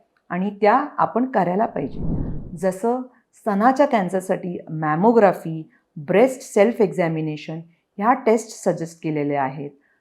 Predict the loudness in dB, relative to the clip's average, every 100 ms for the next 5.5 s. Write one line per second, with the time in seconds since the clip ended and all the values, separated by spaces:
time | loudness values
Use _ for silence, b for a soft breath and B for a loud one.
0 | _ -4 -4 0 -2 2 2 2 2 4
1 | 4 4 2 2 2 -2 -2 -4 -2 -6
2 | 0 0 0 -8 -10 b b _ _ 6
3 | 6 2 -4 -2 0 -4 -8 _ -4 -4
4 | 2 2 2 -6 -12 -8 -6 -6 -8 -6
5 | -4 -2 -4 -6 -14